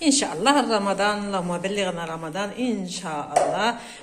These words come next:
كل خطره كما قلت لكم نشري حاجه، ما بقيتش نشري كل شيء، آه، خطره واحده. وشوفوا الدراهم باش يتلموا ما يتلموش،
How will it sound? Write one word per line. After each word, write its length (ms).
كل 60
خطره 300
كما 200
قلت 160
لكم 120
نشري 260
حاجه، 360
ما 60
بقيتش 260
نشري 480
كل 180
شيء، 420
آه، 560
خطره 240
واحده. 260
وشوفوا 300
الدراهم 580
باش 240
يتلموا 600
ما 80
يتلموش، 720